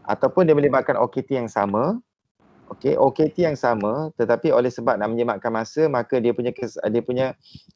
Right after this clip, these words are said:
dia punya, uh, oleh kerana kesalahan dia tu ada melibatkan three offences yang dibuat dalam tempoh dua belas bulan.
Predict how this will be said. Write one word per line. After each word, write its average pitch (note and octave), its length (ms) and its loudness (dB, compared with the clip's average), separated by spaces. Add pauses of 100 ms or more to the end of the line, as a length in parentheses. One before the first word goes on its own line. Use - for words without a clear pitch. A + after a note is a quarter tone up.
dia B2+ 240 4
punya, B2+ 560 0 (480)
uh, G2+ 80 4
oleh D3 320 6
kerana B2 640 0 (480)
kesalahan C#3+ 480 0
dia D3 80 2
tu D3+ 160 0
ada C#3 160 2
melibatkan B2+ 640 -2
three E3 160 -2
offences C3 640 -2
yang A#2+ 160 -2
dibuat A#2+ 400 2
dalam A2+ 240 0
tempoh A#2+ 400 0
dua A#2 240 2
belas A2 240 0
bulan. G#2+ 320 0